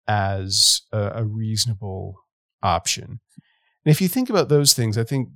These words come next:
all of them in different ways exemplify that spirit of generosity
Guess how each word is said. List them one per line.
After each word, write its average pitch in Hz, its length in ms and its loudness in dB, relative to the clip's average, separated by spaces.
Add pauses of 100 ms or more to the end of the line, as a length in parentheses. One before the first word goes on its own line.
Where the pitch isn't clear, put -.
(1080)
all 175 280 6
of 127 120 4
them 113 180 2
in 110 100 0
different 113 380 -4
ways 110 320 -2
exemplify 110 880 -2
that 101 180 -2
spirit 107 360 2
of 92 100 -6
generosity 92 880 -4